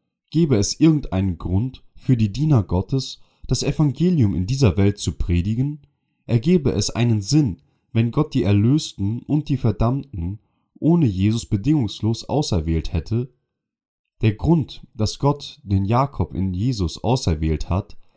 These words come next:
und Jakob geliebt und Esau gehasst hat, ist der, dass Gott bereits bevor sie erschaffen wurden wusste, dass Jakob an Jesus glauben würde und Esau nicht. Es gibt viele Sünder auf dieser Welt,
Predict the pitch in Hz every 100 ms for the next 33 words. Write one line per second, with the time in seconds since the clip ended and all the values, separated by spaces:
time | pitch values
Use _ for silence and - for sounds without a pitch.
0 | _ - 147 - - - 107 - 98 107
1 | 135 - - 101 104 131 117 95 95 85
2 | 135 - - 85 - - - _ _ _
3 | _ _ _ 120 - - 95 110 - _
4 | 110 117 151 - 139 127 156 - 120 -
5 | 156 147 113 110 - 147 104 87 92 98
6 | 87 82 135 - - 90 123 - _ _
7 | - 101 - 127 156 107 - 113 104 135
8 | 139 104 - 104 135 127 87 85 82 101
9 | - - 123 - 101 87 95 95 131 143
10 | - - - _ _ _ - 123 165 -
11 | - 196 143 87 98 90 95 110 - 104
12 | - 110 120 110 120 131